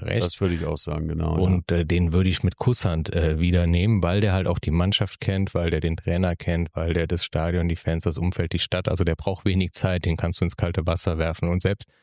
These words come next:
Speaker 1: letzten Sommer, als er kurz vor Toreschluss kam,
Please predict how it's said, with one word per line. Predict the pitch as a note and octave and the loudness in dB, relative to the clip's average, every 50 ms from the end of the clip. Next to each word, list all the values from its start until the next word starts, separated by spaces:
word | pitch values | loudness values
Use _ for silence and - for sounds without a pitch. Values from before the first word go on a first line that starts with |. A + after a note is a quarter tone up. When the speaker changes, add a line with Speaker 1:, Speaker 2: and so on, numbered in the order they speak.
| _ _ _ _ _ _ _ - | _ _ _ _ _ _ _ -2
Speaker 1:
letzten | G2 F#2+ F2+ - - - E2+ | 0 0 0 0 2 2 2
Sommer, | D#2+ G2 A2+ C#3+ B2+ A#2 F#2 | 4 4 4 6 6 6 4
als | F2 F2 - - | 4 2 2 0
er | - | 0
kurz | - - - G#2 F#2+ - - | 0 0 -2 -2 0 -2 -4
vor | - - - - G2 F#2 | -6 -6 -4 -2 -2 0
Toreschluss | - G#2+ G2+ G2+ G2 - - - - - - | 2 2 2 2 2 0 2 0 0 0 0
kam, | - - A#2 B2 A#2+ F#2 | -2 -2 0 2 2 0